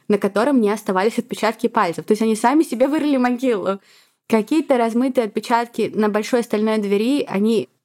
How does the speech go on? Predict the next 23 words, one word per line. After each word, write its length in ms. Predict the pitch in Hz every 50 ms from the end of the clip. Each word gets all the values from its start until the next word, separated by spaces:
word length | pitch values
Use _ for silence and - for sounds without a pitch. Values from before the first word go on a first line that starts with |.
| _ _ _
нашли, 640 | - 196 214 202 - - 240 214 240 277 339 392 - _ _ -
но 120 | 233 240
эти 280 | - - - 262 - 262
отпечатки 440 | 254 - 220 - 254 320 320 - 254
могут 240 | 247 233 226 208
принадлежать 520 | - - 214 208 196 208 202 220 240 233 -
любому 340 | 208 196 202 208 226 233 208
дилеру 400 | 175 185 190 190 185 180 180 180
центра. 480 | - - 170 165 165 165 - - 190 - - - - - _ _ _ _ _ _
Но 140 | - 226 226
одно 460 | 226 226 220 247 262 320 359 339 - - _ _ _
они 220 | - 202 202 214 214
знали 300 | 208 220 226 240 254 247
точно. 440 | 247 220 185 170 - - - - - _ _ _
Ограбление 600 | - - 220 208 - 196 196 208 226 285 320 311 285
было 240 | 262 269 269 240
внутренней 440 | 214 214 220 220 226 208 208 196 190
работой. 520 | 190 202 202 202 208 190 180 - - - _ -
Это 220 | 220 254 254 285
подтверждалось 720 | - 220 208 - - 185 190 - - 190 233 269 262 - -
осторожным 480 | - 202 - - 190 196 214 233 247 233
способом 540 | 214 - - 208 208 - - 226 208 202 202
взлома. 460 | 202 - 208 196 185 175 170 -